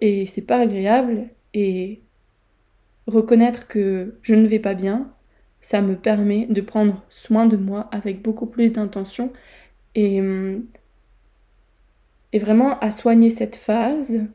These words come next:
à accepter cette phase, littéralement à accueillir cette phase, en me disant, « Ok, je prends soin de moi, je soigne ce qui est là, sans directement chercher à aller mieux. »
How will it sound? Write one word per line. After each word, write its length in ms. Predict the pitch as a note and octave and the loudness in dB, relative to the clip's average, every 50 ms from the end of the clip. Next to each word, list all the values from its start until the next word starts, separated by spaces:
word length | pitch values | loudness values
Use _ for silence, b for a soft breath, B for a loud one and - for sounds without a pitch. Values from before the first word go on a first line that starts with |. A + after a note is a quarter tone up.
| _ _ - | _ _ -12
à 180 | G#3+ G#3+ - - | -10 -6 -2 -2
accepter 760 | A3 A3+ A3+ - - A#3 A3+ A#3 - _ - G3+ A3 B3+ C#4+ | -2 -2 -2 -4 -4 -4 -4 -4 -6 _ -4 -2 -2 -4 -4
cette 240 | - - G3 G3 - | -4 -6 -6 -6 -8
phase, 400 | - - G#3+ G#3 G#3+ A#3 A#3 A3 | -6 -4 -2 0 0 0 0 -2
littéralement 580 | - - - G#3+ G3+ G3+ G3 G3 G#3 A3+ A#3 | -4 -6 -6 -4 -4 -4 -4 -2 -2 -2 -2
à 160 | A3+ G3+ - - A3 | -2 -4 -4 -4 -4
accueillir 420 | A3+ A3+ A3+ A#3 A3 G#3+ A3 A#3 A#3 | -4 -2 -2 -2 -2 0 -2 -4 -4
cette 220 | - A3 G#3+ - | -6 -10 -10 -10
phase, 460 | - - G#3+ G#3+ A3+ B3 B3 B3 B B B B B B B - | -8 -6 -2 0 0 0 -2 -2 B B B B B B B -2
en 40 | A3 | -2
me 60 | G#3+ | -2
disant, « 240 | G3+ G3 G3 G#3+ G#3+ G#3+ | 0 0 2 2 2 2
Ok, 160 | G#3+ - C4+ | 2 2 2
je 100 | B3 A#3 | 2 2
prends 220 | A3+ - - G#3 | 0 0 -4 -6
soin 180 | G#3 - A#3 A3 | -4 -2 0 0
de 80 | G#3+ | 0
moi, 160 | G3 G3 G#3 A3+ | 0 -2 -4 -6
je 100 | A3+ G#3 | -6 -6
soigne 500 | G#3 - - - A3 G#3+ A3+ A#3 A3 A3+ | -8 -8 -6 -4 0 2 2 2 2 0
ce 160 | - - - A3 | -4 -10 -14 -14
qui 220 | A3+ - - G#3 | -8 -4 -2 -2
est 40 | G3 | -2
là, 180 | G#3+ A3 A3+ B B B B B _ | -2 -4 -6 B B B B B _
sans 240 | - - - B3+ | -8 -4 0 2
directement 500 | B3 A3+ A3+ A3 A3+ A3 - G#3 G3 G3 | 4 4 2 2 0 -4 -4 -2 -2 -4
chercher 400 | F#3+ - - G#3+ - - - G3 - | -4 -8 -10 -10 -8 -8 -8 -8 -10
à 80 | G3+ G#3+ - - G3 | -10 -12 -12 -12 -12
aller 160 | F#3+ G3 F#3 | -10 -10 -10
mieux. » 200 | F#3 F3+ F3 | -10 -10 -12